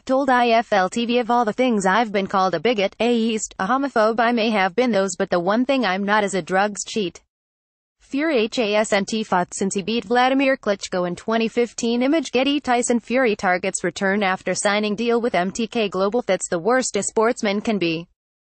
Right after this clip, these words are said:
"I will not be forced to admit anything I have not done."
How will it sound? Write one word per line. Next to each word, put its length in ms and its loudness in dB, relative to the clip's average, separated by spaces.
"I 120 0
will 100 0
not 240 0
be 120 -2
forced 360 -2
to 120 0
admit 260 0
anything 420 -2
I 140 2
have 240 0
not 280 0
done." 320 0